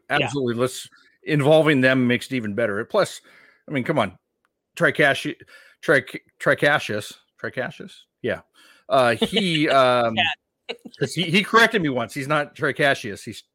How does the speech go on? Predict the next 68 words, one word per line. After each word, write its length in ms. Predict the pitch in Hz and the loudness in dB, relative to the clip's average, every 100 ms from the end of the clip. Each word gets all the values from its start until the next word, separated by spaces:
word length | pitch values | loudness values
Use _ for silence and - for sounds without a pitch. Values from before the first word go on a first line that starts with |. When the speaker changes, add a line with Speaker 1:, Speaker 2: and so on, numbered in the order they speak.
| _ _ _ _ _ - | _ _ _ _ _ 0
Speaker 1:
anyways, 320 | 170 139 95 | 2 2 0
Speaker 2:
Tricassius. 140 | 170 - | -6 0
Speaker 1:
Chad, 300 | 233 160 120 131 _ _ _ | 4 4 4 -4 _ _ _
uh, 460 | 143 139 127 123 123 - _ _ _ _ _ _ | -2 -2 -2 -2 -6 -12 _ _ _ _ _ _
he's 240 | 131 190 139 | -6 -6 -2
way 300 | 151 151 143 | 2 2 0
smarter 300 | 131 135 123 | -2 -4 -4
than 80 | 113 | -6
me 80 | 117 | -10
and 100 | 101 | -8
probably 200 | 139 127 | -8 -6
be 40 | |
able 100 | 117 | -8
to 60 | 107 | -8
come 100 | 123 | -12
up 40 | 101 | -12
with 100 | 104 | -12
a 40 | |
lot 340 | 110 113 - - - | -8 -8 -10 -18 -8
better 300 | 110 104 98 | -2 -2 -2
Speaker 2:
<laughs> 120 | 95 | -4
Speaker 1:
builds. 320 | 110 101 98 | -6 -6 -10
So 460 | - - 104 101 104 - | -10 -4 -2 -2 -4 0
I'd 200 | 143 143 | 2 4
be 80 | |
very 360 | 151 156 170 175 | 6 8 6 4
interested 320 | 170 156 139 | -2 -4 -6
in 60 | 139 | -4
seeing 200 | - 139 | -2 0
what 100 | 123 | 0
he 60 | 127 | 0
comes 220 | 131 117 | 0 0
up 140 | 113 | -2
with. 180 | 101 98 | -6 -6
But 140 | 123 - | -6 0
I 140 | 147 | 2
would 180 | 151 127 | 2 0
love 540 | 135 143 160 151 120 | 0 4 6 4 2
sometime 420 | - - 117 127 117 | -8 -8 -2 -2 0
to 60 | |
ever, 280 | 123 117 110 - - _ _ | -2 -2 -6 -10 -20 _ _
you 80 | 139 | 0
know, 120 | 127 | 2
if 120 | 123 | 0
we 160 | 254 247 | 2 4
ever 200 | 175 156 | 6 6
had 180 | 156 147 | 6 4
an 60 | |
event 320 | 127 120 131 | 4 2 2
where 120 | 123 127 | 0 -4
we 120 | 123 | -4
could 160 | 117 | -8
sit 140 | - - | -10 -8
there 120 | 131 | -8
and 100 | 113 | -6
just 260 | 110 113 - _ _ | -8 -10 -12 _ _
put 100 | 156 | 2
all 100 | 139 | 4
our 120 | 135 113 | 4 4
brains 280 | 123 135 120 | 0 -2 -4
together 260 | 131 117 | -4 -4
and 100 | 110 | -6
build 220 | 101 123 | -8 -8
something, 360 | - 143 131 135 - | -6 -6 -6 -12 -6
that 200 | 120 117 | -4 -4
would 140 | 104 | -8
be 100 | 104 | -4
Speaker 2:
Oh. 180 | 165 170 | 0 0